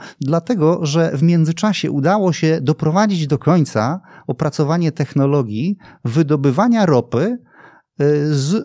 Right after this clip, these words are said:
łupków bitumicznych. Ta dziwna nazwa to po prostu nazwa pewnego typu skały, która jest tłusta.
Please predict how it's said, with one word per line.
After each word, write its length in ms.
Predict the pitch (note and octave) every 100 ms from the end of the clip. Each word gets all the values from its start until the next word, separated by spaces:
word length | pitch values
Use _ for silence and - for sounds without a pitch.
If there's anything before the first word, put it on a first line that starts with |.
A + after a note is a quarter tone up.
| -
łupków 760 | E3 F#3 A#3 - - A#2 - B2
bitumicznych. 960 | A#2 A#2 B2 C3 B2 - G#2+ - - - - - _
Ta 180 | D3+ D3
dziwna 600 | B2+ A2+ A#2+ F#3 E3 D#3+
nazwa 360 | D#3 F3+ D#3 D#3
to 120 | D#3
po 120 | E3
prostu 440 | - F3 E3 -
nazwa 420 | D3 D#3 D3 C#3+ C3+
pewnego 460 | C#3 C3+ D#3 C#3+
typu 280 | B2+ D3 B2
skały, 460 | - - G#2 A#2 E3+
która 360 | - F3 D#3+
jest 340 | D3 C#3+ - -
tłusta. 720 | - D#3+ F3+ - - C3+